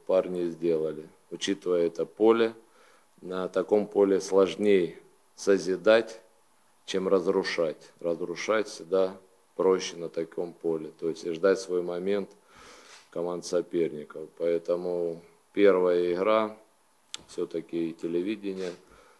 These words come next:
на край показывало, губернатор пришёл на игру. И некоторые парни улетели раньше, то есть первого числа готовиться, потому что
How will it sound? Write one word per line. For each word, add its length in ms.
на 160
край 280
показывало, 720
губернатор 760
пришёл 480
на 280
игру. 460
И 600
некоторые 640
парни 380
улетели 460
раньше, 580
то 160
есть 180
первого 360
числа 380
готовиться, 800
потому 520
что 360